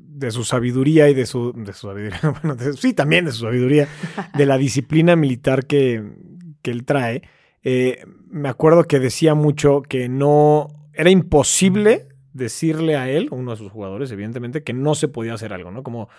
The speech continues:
Speaker 1: "I can't do this", o lo que sea, era prohibido, era como si lo insultaras. Y, y cuenta una anécdota de cuando André Agassi apenas estaba empezando, fueron a jugar un torneo en Washington, creo,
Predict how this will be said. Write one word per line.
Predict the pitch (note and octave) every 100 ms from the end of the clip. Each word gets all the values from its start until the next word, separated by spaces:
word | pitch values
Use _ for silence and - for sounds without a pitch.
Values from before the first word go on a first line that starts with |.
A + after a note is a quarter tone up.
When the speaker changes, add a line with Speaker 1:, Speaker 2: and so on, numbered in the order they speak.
| _ _ _ C#3
Speaker 1:
"I | D3+
can't | D#3 F3+ F3 D#3
do | D#3
this", | C#3 A2 -
o | A2
lo | A2+ A2+
que | A2+
sea, | E3 F3
era | E3+ E3+ _ _ _ _
prohibido, | - E3 F3 F#3 D3
era | F3
como | D3+ C3+
si | B2+ B2
lo | B2+
insultaras. | A#2 B2 B2 C#3+ A#2 - _ _ _ _ -
Y, | C3+ C#3+ D3
y |
cuenta | C#3+ D#3+ D#3+
una | E3+
anécdota | D3+ D3+ D#3+ -
de | C#3
cuando | B2+ B2+ A#2+ A#2+ A#2
André | B2 C3 C#3+
Agassi | D3 C#3 B2+
apenas | A2 D3+ C3
estaba | A2 C#3
empezando, | C3 A#2+ E3 D#3+ D3
fueron | B2+ C#3
a |
jugar | B2+ C3
un | B2+
torneo | A2+ A#2 A#2+
en | A#2+
Washington, | C#3 - A#2 A2
creo, | A#2+ C#3+ C#3+